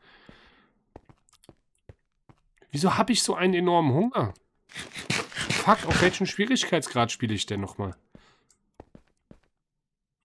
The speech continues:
Gold. Gold ist interessant. Mit drei Bogenschützen wird es aber bewacht.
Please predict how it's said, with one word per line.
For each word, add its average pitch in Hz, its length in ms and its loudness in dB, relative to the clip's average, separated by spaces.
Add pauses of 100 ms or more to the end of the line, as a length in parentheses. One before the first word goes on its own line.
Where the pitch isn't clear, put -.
(640)
Gold. 107 360 2 (600)
Gold 190 280 6
ist 175 140 0
interessant. 156 840 0 (540)
Mit 120 220 -2
drei 143 180 6
Bogenschützen 165 880 2 (140)
wird 139 220 -2
es 139 120 -4
aber 135 160 2
bewacht. 120 640 0